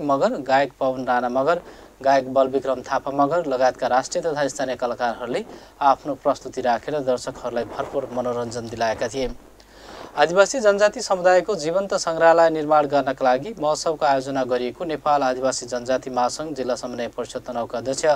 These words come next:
सुजित हिराचनले बताए। जिल्लाको आर्थिक, सामाजिक, सांस्कृतिक, पर्यटन क्षेत्रको प्रवर्धन गर्ने उद्देश्यसहित महोत्सव आयोजना गरिएको आयोजकले जनाएको छ।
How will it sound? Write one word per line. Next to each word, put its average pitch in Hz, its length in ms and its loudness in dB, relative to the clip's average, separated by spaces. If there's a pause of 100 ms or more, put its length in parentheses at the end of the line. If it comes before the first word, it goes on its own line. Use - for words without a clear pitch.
(380)
सुजित 151 400 -6
हिराचनले 127 520 2
बताए। 127 360 4 (640)
जिल्लाको 131 360 2
आर्थिक, 123 340 0
सामाजिक, 135 460 0
सांस्कृतिक, 143 600 -4
पर्यटन 135 340 -2
क्षेत्रको 127 380 -6
प्रवर्धन 127 440 -4
गर्ने 120 240 -4
उद्देश्यसहित 131 580 -2 (460)
महोत्सव 135 380 2
आयोजना 123 360 2
गरिएको 123 580 -4
आयोजकले 127 420 -4
जनाएको 117 420 -4
छ। 123 200 0